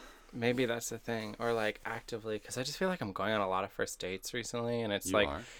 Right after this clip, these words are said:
Speaker 1: either I hate them, or they hate me, or
Speaker 2: Right.
Speaker 1: they're not looking for a relationship right now, but, like,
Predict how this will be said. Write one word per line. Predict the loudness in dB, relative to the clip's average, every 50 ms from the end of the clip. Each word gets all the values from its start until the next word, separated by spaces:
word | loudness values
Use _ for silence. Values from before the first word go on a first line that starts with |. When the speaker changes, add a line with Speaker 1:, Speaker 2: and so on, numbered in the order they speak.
| -18 0 4
Speaker 1:
either | 6 8 10 10 10 8 8 6
I | 4 4 6 6 4
hate | 6 4 2 2 4 6
them, | 6 8 8 8 8 6 4 2 0 -2
or | 0 2
they | 4 6 4 4
hate | 4 2 2 2 2 0
me, | -2 -2 -2 -2 -2 -4 -4 -2
or | 2 4 6 8 8 8 6 6 4 4 2 -2 -2
Speaker 2:
Right. | -2 0
Speaker 1:
they're | 2 2
not | 4 4 4 2
looking | 0 -2 -2 -4 -6 -6 -6
for | -4 -4 -4
a | -4 -4
relationship | -6 -8 -8 -8 -10 -10 -8 -8 -6 -6 -6 -6 -4 -4 -6 -6 -6 -6
right | -6 -6 -4 -6 -6 -6
now, | -4 -4 -2 -2 0 2 2 4 4 2 2 0 2 2
but, | 2 2 2 0 -2 -4 -4
like, | -2 -2 0 0 -2 -2 -6